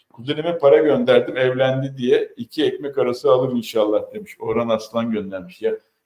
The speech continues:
eskiden altın filan alınabilirdi, altın da alınamıyor. Maalesef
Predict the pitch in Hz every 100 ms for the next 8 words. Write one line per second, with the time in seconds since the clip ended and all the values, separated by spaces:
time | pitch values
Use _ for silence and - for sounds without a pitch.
0 | _ 87 - 117 127 110 - 131 120 123
1 | 131 113 107 104 107 110 - 98 98 -
2 | 139 127 110 104 98 98 95 92 98 123
3 | 139 131 120 - 135